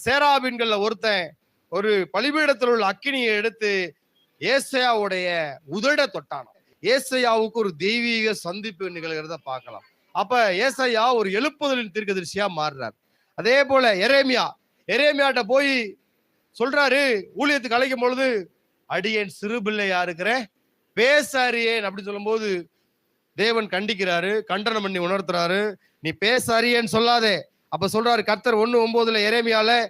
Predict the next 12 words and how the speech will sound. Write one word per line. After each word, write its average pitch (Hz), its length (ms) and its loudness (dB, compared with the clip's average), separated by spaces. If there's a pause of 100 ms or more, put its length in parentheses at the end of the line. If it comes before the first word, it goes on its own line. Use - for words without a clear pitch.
(260)
கர்த்தர் 226 600 0
தமது 202 560 -2
கரத்தை 220 460 -2
நீட்டி 202 760 -8 (540)
எரேமியாவுடைய 214 1080 2
வாயை 208 580 2
தொடுறார். 135 340 -8 (400)
அடுத்து 214 540 -2
எசேக்கியேல், 254 400 2 (480)
எசேக்கியேல் 254 600 0
மூணு 262 260 0
இருபத்தேழுல 262 680 2